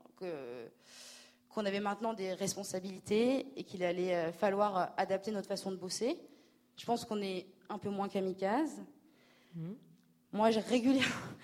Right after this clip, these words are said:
Speaker 1: <laughs> régulièrement, je, je suis rattrapée par la culpabilité. Euh, je me souviens que, pour mon premier reportage après mon premier enfant, c'est mon mari qui m'a foutu dehors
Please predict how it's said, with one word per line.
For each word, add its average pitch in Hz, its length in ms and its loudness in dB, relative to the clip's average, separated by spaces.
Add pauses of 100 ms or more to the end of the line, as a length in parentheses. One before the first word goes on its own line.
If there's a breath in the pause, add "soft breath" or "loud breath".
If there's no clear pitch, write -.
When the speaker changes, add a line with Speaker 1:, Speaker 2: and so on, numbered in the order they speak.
(120)
Speaker 1:
<laughs> - 440 -20
régulièrement, 269 720 8
je, 214 340 -2
je 220 80 -6
suis - 160 -6
rattrapée 208 420 2
par 202 160 4
la 180 100 4
culpabilité. 208 1000 2
Euh, 180 360 2 (340)
je 190 120 -6
me 202 60 -2
souviens 220 320 -2
que, 156 760 -2 (520)
pour 196 100 0
mon 196 120 -4
premier 226 240 2
reportage 208 480 2
après 202 220 2
mon 190 140 0
premier 208 280 -2
enfant, 196 300 2
c'est - 160 -2
mon 180 140 2
mari 196 280 2
qui 233 140 -12
m'a 180 120 -2
foutu - 260 -14
dehors 196 340 -6